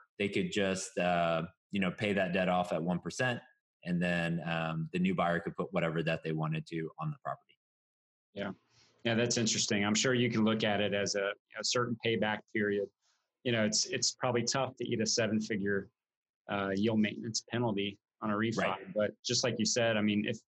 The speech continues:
Speaker 2: if you're doubling your cash flow, what is that? Um, and maybe pulling out, m-, maybe your, your equity that you've built over time is, you know, covering that yield maintenance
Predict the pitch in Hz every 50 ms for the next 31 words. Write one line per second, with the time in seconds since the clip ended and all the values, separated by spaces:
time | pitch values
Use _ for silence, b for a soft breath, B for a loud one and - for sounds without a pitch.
0 | _ - 117 - - 113 107 101 92 92 113 120 123 131 131 127 123 117 110 104
1 | 98 95 - 110 113 120 123 120 - _ 101 98 101 98 98 110 117 120 113 101
2 | 90 - 104 101 98 92 - _ _ _ _ _ _ _ _ _ _ _ _ -
3 | 101 101 101 98 101 101 107 120 117 120 120 120 113 117 123 120 113 110 110 110
4 | 107 107 110 - - 123 127 123 - 135 135 131 131 135 135 131 127 131 131 120
5 | 110 113 113 110 110 107 - 117 113 113 - - 123 120 - - 123 110 107 101
6 | 104 92 - 110 107 92 90 - 110 110 113 107 107 104 101 101 92 - - 110
7 | 113 113 107 104 101 98 98 95 92 - - - - 104 101 _ - 117 117 107
8 | 113 110 104 101 101 95 - _ - 110 98 101 104 120 120 117 110 107 107